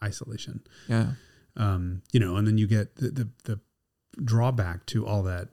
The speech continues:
Speaker 1: soft engine mount stuff is wheel hop.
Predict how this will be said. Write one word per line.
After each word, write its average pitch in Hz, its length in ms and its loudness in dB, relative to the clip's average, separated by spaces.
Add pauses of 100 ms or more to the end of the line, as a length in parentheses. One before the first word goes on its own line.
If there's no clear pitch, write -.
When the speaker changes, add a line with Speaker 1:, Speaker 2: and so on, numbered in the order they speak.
Speaker 1:
soft - 380 -6
engine 98 560 0
mount 87 280 -8 (400)
stuff - 480 -8
is 95 360 -6
wheel 117 220 4
hop. - 300 -4